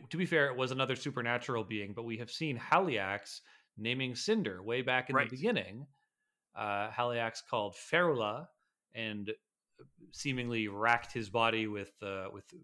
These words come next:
Speaker 1: spasms and pain.
Speaker 2: Yeah.
Speaker 1: Uh, that is not exactly what we saw happen to Fer-, Felurian, Ferulian, Ferula, Felurian. Hmm. But,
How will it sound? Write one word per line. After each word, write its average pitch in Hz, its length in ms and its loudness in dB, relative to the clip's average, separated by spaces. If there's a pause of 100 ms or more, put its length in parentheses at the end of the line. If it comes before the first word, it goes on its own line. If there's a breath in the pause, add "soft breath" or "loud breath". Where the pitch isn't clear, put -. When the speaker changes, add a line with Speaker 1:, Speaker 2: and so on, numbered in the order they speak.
(760)
Speaker 1:
spasms 110 560 -2
and 107 160 -6
pain. 123 340 -2 (380 soft breath)
Speaker 2:
Yeah. 113 400 -2
Speaker 1:
Uh, 92 340 -10
that 113 140 -6
is 101 180 -10 (240)
not 139 300 0
exactly 131 440 2
what 120 120 -6
we 113 80 -4
saw 117 160 -2
happen 113 300 0
to 101 140 -8 (240)
Fer-, 131 840 -2
Felurian, 110 560 2 (320)
Ferulian, 107 1080 -2 (180)
Ferula, 110 640 -6 (120)
Felurian. 135 640 -8
Hmm. 208 220 -6 (520 loud breath)
But, 110 340 0